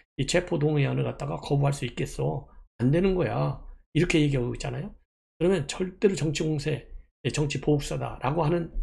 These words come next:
입장에서 조금은 또 바뀌고 있는 이러한 내부 분위기가 확실하게 있는 거가 맞다. 그러니까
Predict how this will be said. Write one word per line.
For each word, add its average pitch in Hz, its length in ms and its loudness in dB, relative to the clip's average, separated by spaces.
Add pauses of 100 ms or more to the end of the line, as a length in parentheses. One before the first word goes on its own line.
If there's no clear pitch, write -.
(100)
입장에서 135 680 -2 (360)
조금은 196 580 0
또 151 140 -2
바뀌고 - 340 -2
있는 113 280 -6 (120)
이러한 151 320 2
내부 147 400 0
분위기가 135 640 -2 (300)
확실하게 - 420 0
있는 123 240 0
거가 135 340 -6
맞다. - 440 -10 (220)
그러니까 180 380 2